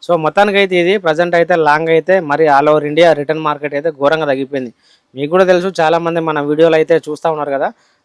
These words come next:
వాళ్ళకు కూడా తెలుసు మరి ఘోరంగా ఉన్నది మార్కెట్. ఎందుకంటే ఈఎంఐ అనేది మనది పెద్ద మొత్తంలో ఉన్నది కాబట్టి, ఈ తెలిసి తెలియని ఏరియాల-, ఏరియాలకు లోడ్ పెట్టుకున్నాడు. మళ్ళీ ఏంటంటే ఏదైనా లోడ్ చూసుకుందామంటే అటు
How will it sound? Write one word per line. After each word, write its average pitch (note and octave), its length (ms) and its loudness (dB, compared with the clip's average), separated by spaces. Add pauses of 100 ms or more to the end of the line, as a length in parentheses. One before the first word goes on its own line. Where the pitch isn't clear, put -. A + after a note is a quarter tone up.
వాళ్ళకు E3+ 200 0
కూడా F#3 140 -4
తెలుసు E3 220 0
మరి D#3 220 -2
ఘోరంగా D3+ 320 0
ఉన్నది D3 160 -2
మార్కెట్. C3 380 -6
ఎందుకంటే E3 500 -2
ఈఎంఐ F#3 360 2
అనేది F3 220 -2
మనది E3 280 -2
పెద్ద D#3 220 -2
మొత్తంలో D#3+ 380 -2
ఉన్నది D3 200 -4
కాబట్టి, C#3 320 -4 (420)
ఈ C#3+ 80 0
తెలిసి F3 380 0
తెలియని F3 380 0
ఏరియాల-, E3 360 2
ఏరియాలకు E3 440 2
లోడ్ D#3 260 0
పెట్టుకున్నాడు. C#3+ 540 -4 (380)
మళ్ళీ D#3 140 2
ఏంటంటే F#3+ 280 2
ఏదైనా F#3 220 4
లోడ్ F3+ 280 2
చూసుకుందామంటే F3 560 -4
అటు D#3 180 2